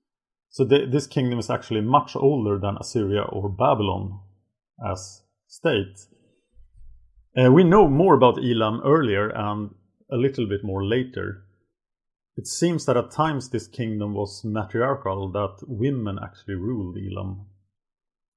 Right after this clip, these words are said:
But it's, uh, it's covered in, it, it's hard to decipher things about Elam, mostly because Elam had been pretty badly destroyed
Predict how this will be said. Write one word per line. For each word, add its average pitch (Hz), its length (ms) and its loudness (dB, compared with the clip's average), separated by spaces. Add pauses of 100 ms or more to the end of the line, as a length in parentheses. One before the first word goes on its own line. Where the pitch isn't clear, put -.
(840)
But 113 140 -2
it's, - 400 -6
uh, 110 460 0 (540)
it's - 360 -8 (100)
covered 131 340 4
in, 104 360 -4 (480)
it, 143 200 2
it's 151 140 -2
hard 147 300 8
to 131 120 0
decipher 117 500 0
things 110 380 -6
about 101 480 -2
Elam, 101 460 -4 (500)
mostly 127 400 -2
because 101 500 -6
Elam 95 480 -8 (180)
had 90 240 -8
been 95 380 -8 (480)
pretty 113 180 -2
badly 104 580 -2
destroyed 101 540 -2